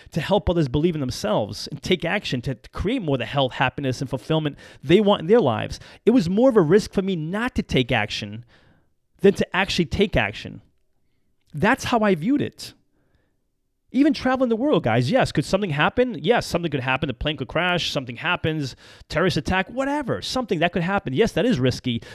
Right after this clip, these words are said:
You know what's more risky? Is me going my entire life and not going to these places and seeing these amazing people and getting to meet them and learn and grow from them.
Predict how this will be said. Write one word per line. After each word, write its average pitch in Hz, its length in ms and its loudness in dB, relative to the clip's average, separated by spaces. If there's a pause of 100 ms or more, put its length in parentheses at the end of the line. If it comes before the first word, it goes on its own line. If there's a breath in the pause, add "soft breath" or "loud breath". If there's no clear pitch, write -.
You 143 100 2
know 208 80 6
what's 240 160 4
more 226 160 4
risky? 233 400 0 (140)
Is 139 160 -2
me 185 160 0
going 180 280 4
my 151 120 0
entire 196 420 0
life 143 380 2
and 151 160 -2
not 180 180 0
going 165 180 0
to 139 60 -6
these 131 160 -2
places 165 480 2
and 135 100 -2
seeing 185 220 -4
these 147 140 -2
amazing 156 540 -2
people 147 380 -2
and 127 140 -4
getting 160 160 -4
to - 80 -6
meet 151 240 -2
them 139 160 0
and 131 140 -4
learn 175 260 4
and 139 100 -2
grow 160 200 6
from 143 160 -6
them. 123 280 -2